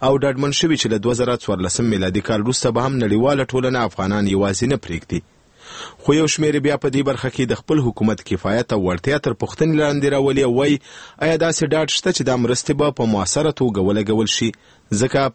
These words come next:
په تیرو څو کلونو کې په میلیاردونو ډالر په افغانستان کې ولګول شول، خو د عامو افغانانو په ژوند کې هیڅ ډول ښه والی رانه وست.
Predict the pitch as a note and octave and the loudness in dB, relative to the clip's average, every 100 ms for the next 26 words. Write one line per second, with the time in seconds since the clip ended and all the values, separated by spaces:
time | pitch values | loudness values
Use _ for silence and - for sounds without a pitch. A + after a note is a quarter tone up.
0 | B2+ A2+ - C3+ A2+ - F3 - A#2+ G#2+ | -2 -2 -2 0 0 2 0 2 0 0
1 | F2+ F2+ - F2+ G2 F#2+ G2+ G2 D#3+ E3 | 0 -4 -2 0 2 2 0 2 2 2
2 | D#3 D3 D3 - A2+ - G2+ F2+ A#2 G2+ | 2 0 -2 -2 -4 -2 -4 -2 -2 -2
3 | - E2+ A2 D3+ D#3+ D#3+ - E3 D3 D#3 | -2 0 0 2 0 0 0 -2 -2 -2
4 | D#3 - - _ A#2 C#3 D#3+ E3 D3 B2 | -2 -4 -20 _ -2 0 2 2 0 -2
5 | B2 B2+ A#2+ A2 G#2+ A#2 A#2 A#2 G#2 C3 | -2 0 0 -2 -2 -2 -2 0 0 0
6 | C#3 A2+ F#2 D#2+ F#2 F2 F2+ G2+ B2 B2 | -2 0 0 -2 -2 0 2 0 0 0
7 | D#2 F2 - | -2 -4 -6